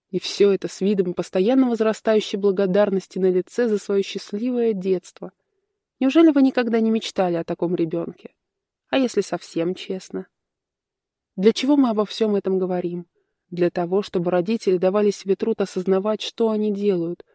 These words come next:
чтобы отделяли собственную тревогу за будущее ребёнка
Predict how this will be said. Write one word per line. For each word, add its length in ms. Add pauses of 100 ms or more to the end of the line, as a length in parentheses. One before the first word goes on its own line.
(200)
чтобы 300
отделяли 480
собственную 640
тревогу 420
за 140
будущее 480
ребёнка 500